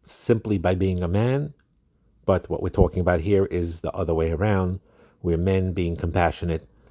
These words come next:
for the women's struggles based on biologically and the brachas that are given comes with these challenges, and they need to be compassionate towards themselves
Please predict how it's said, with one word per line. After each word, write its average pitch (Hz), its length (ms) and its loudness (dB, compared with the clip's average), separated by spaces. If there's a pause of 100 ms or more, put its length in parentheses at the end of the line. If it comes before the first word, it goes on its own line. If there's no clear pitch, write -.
(340)
for - 120 0
the 87 100 2
women's 101 560 2
struggles 80 680 -6 (1040)
based 90 300 0
on 87 420 -2 (280)
biologically 90 920 0
and 80 400 -6 (720)
the - 80 -8
brachas 90 500 0
that 85 120 0
are 85 80 2
given 107 320 2
comes 95 400 -2
with 85 220 -4
these 82 240 -8
challenges, 92 680 -4 (420)
and 110 160 -2
they 98 140 2
need 98 380 0
to 85 340 -2 (580)
be 87 120 -2
compassionate 95 840 0 (280)
towards 85 300 -2
themselves 98 840 0